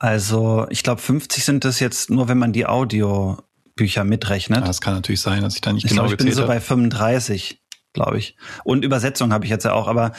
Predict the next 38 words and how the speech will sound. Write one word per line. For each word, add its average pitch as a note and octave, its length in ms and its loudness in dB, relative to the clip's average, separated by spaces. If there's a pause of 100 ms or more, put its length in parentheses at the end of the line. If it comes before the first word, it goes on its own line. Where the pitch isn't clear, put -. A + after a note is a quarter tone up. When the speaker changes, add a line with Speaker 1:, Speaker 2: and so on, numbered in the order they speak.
(140)
Speaker 1:
we-, - 220 -2
also B2+ 200 2
fünfunddreißig D#3 760 0
Originale, B2+ 720 2
sag D#3+ 260 -2
ich D#3+ 120 -2
mal, E3+ 360 0
müssen's - 420 -2
sein. F3+ 380 0 (540)
Ähm, C3+ 540 2
das B2 120 2
ist B2+ 40 2
natürlich B2+ 220 0
trotzdem B2+ 400 0
viel, B2+ 300 2
das G#2 160 0
ist - 120 -6
klar. G#2+ 440 0 (760)
Das - 480 -2 (320)
schaffe C3+ 280 0
ich D3+ 80 -2
einerseits C3+ 420 0
durch B2+ 180 0
Fleiß C3+ 720 0 (200)
und C3 200 0
Disziplin. D3 680 0
Das - 120 -6
sind C3 140 2
so, - 80 -4
glaub A#2+ 160 0
ich, A#2 80 -4
so - 100 -4
die A#2 380 2 (300)
Hauptgründe. D#3 800 -2 (500)
Und D#3+ 640 0
dass C#3+ 280 -2
ich, C#3 560 0
ähm, B2+ 680 2